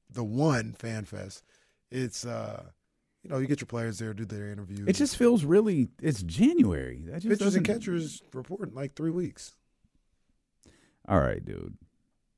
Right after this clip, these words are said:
Speaker 2: Good luck giving, getting me to give a crap about baseball at Valentine's Day.
Speaker 1: Well, so they, that's when they do it.
Speaker 2: I'll see you
Speaker 1: I
Speaker 2: on Memorial Day.
Speaker 1: Look,
Speaker 2: Maybe.
Speaker 1: man, spring training is way too long.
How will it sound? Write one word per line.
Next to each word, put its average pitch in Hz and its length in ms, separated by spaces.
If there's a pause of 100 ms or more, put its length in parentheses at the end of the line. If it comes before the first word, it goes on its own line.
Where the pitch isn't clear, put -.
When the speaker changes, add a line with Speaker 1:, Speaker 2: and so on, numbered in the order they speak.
(760)
Speaker 2:
Good 127 200
luck 95 260
giving, 87 520
getting 87 280
me 85 120
to 76 60
give 73 180
a 76 60
crap 76 300
about 69 300
baseball 69 480
at - 60
Valentine's 64 640
Day. 52 280 (180)
Speaker 1:
Well, 98 220 (500)
so - 140
they, 131 300
that's 135 180
when 120 100
they 147 140
do 160 220
it. 113 80
Speaker 2:
I'll 107 100
see - 180
you 131 120
Speaker 1:
I 113 40
Speaker 2:
on 107 100
Memorial 85 440
Day. 60 360
Speaker 1:
Look, 170 220
Speaker 2:
Maybe. 123 360
Speaker 1:
man, - 120 (840)
spring 220 280
training 160 280
is 110 120
way 110 180
too 98 180
long. 90 260